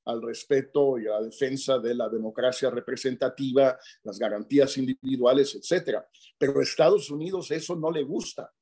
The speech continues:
nunca le ha gustado. La Unión Europea sí. Todos los acuerdos, eh, comerciales con el, la Unión Europea incluyen una cláusula democrática.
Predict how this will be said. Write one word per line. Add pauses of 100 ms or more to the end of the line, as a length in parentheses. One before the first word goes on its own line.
(260)
nunca
le
ha
gustado.
La
Unión
Europea
sí. (520)
Todos
los
acuerdos,
eh,
comerciales
con
el,
la
Unión
Europea
incluyen (380)
una
cláusula
democrática.